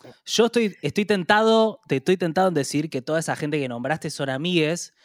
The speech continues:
pero como antes de grabar este podcast me tiraste una bomba muy fuerte y me dijiste que últimamente en reuniones privadas que estás teniendo con gente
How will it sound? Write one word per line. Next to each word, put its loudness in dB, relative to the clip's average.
pero -6
como -6
antes -2
de 0
grabar 2
este -4
podcast -4
me -12
tiraste -8
una -2
bomba 0
muy -2
fuerte -4
y -8
me -8
dijiste -8
que -8
últimamente -2
en -8
reuniones -4
privadas -2
que -10
estás -10
teniendo -4
con -4
gente -4